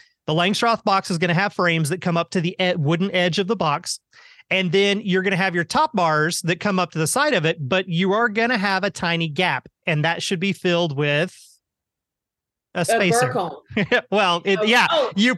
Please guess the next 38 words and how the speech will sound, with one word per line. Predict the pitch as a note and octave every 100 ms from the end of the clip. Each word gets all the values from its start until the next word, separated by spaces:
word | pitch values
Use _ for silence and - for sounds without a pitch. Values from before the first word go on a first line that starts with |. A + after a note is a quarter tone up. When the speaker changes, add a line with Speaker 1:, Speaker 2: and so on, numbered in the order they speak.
| -
Speaker 1:
put | D#4+
a | F4+
spacer | - - C#4+ D#4 E4 B3
in | G#3
Speaker 2:
Okay, |
Speaker 1:
there | G3+ G3
so | - A3+
that |
Speaker 2:
wait, | G#3+
Speaker 1:
they | G#3 E3+
don't | G3 G#3+
do | E3+ C4+ B3+
Speaker 2:
wait. | A#3 -
Speaker 1:
that. | B3+ B3 C4 - -
<laughs> | A3 - A3 -
Speaker 2:
That | C4+ F4+
was | F4+ F4+ - -
true | - D#4 E4+ F4+ F4 B3
with | C4+ C#4
the, | B3+ C4 B3+ B3+ B3+
uh, | - A3+ G#3 -
Easy | C4 C#4 A3+ A#3 A3+ A3 G#3+
Nook | A#3 B3 - - _ -
conver-, | B3+ A#3 - A#3+
well, | B3
actually, | B3 B3
that | A#3+
was | A#3
not | A#3 A3+ -
even | A3+ G#3
true | G#3 A3+
with | G#3
the | G#3+ G#3 F#3+
Easy | A3 G#3+
Nook | G#3 G#3
conversion, | A#3 G#3 A3 A3+ A3+
but | G#3+ - A3
in | F#3+ B3